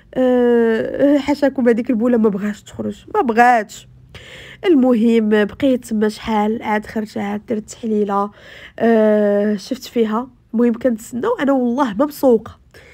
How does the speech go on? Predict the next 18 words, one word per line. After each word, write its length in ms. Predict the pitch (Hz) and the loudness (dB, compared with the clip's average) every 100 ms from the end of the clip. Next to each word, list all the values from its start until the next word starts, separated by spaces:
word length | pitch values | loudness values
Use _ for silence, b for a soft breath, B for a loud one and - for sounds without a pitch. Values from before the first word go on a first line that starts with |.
| b b b | b b b
حتى 140 | 349 | -10
كتبان 380 | 330 - 262 247 | -10 -2 0 2
ليا 380 | 254 254 311 370 | 2 0 0 -4
الشرطه 400 | - - 254 240 | -12 -10 -6 -2
الاولى 380 | 226 214 202 196 | 0 0 -2 -4
باينه 800 | 202 202 202 214 240 311 233 - B B B B | -2 0 2 2 2 0 -2 -10 B B B B
والشرطه 380 | - - 339 311 | -12 -8 -6 -6
الثالثه، 440 | 285 320 294 - | -4 -4 -4 -4
الثانيه 460 | 349 - 311 294 330 | -6 -2 0 4 4
باهته. 420 | 240 208 - 190 _ _ _ _ b b b b | 4 2 -4 -16 _ _ _ _ b b b b
وانا 160 | 262 294 | 2 2
هاد 80 | - | 2
الشرطه 260 | 311 285 | 0 0
الثانيه 360 | 285 302 269 277 | 0 2 2 4
باهته 340 | 381 381 269 | 2 2 -2
كان 160 | 254 226 | -4 -2
عندي 220 | 214 220 | 0 -2
معاها 540 | 220 208 220 240 285 | 0 2 4 4 2